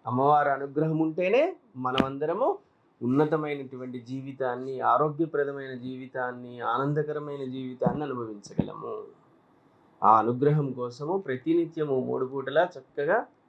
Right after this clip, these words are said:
ఆ యొక్క శంభో మంత్ర జపాన్ని,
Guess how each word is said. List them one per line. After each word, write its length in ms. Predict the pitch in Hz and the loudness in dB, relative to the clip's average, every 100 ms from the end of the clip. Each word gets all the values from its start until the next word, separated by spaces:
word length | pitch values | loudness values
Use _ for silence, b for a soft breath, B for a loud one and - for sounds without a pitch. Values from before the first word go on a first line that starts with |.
| _ _ _ _ _ _ _ - | _ _ _ _ _ _ _ -2
ఆ 80 | 110 | 2
యొక్క 360 | 107 107 104 104 | 4 4 0 0
శంభో 1080 | - 127 139 151 143 113 110 127 143 - - _ _ 110 | 0 2 4 6 6 4 0 -6 -10 -12 -16 _ _ -10
మంత్ర 640 | 104 110 117 139 127 95 123 | -2 -2 2 4 6 4 -4
జపాన్ని, 580 | 120 - 156 156 123 | -6 0 2 2 0